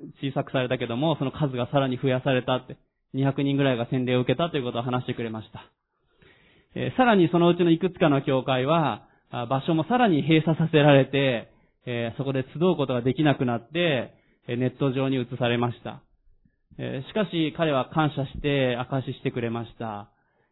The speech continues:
えー、建物を借りるお金が必要なくなったので、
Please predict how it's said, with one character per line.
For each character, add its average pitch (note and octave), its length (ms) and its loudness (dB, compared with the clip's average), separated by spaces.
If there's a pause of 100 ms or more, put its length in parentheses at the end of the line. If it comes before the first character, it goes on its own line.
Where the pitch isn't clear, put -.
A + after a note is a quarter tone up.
(120)
え A#2 160 -8
ー、 C#3 100 -4
建 F3 120 2
物 D3+ 180 2
を B2+ 40 -2
借 C#3 180 0
り C#3 60 0
る C#3 80 0
お C3 40 -2
金 C#3 220 -2
が C#3 80 0
必 C#3+ 240 -6
要 D3+ 100 2
な D3 140 4
く D3+ 80 4
な D#3 100 6
っ D3+ 80 0
た C3 100 -2
の A2+ 120 -4
で、 A2+ 320 -4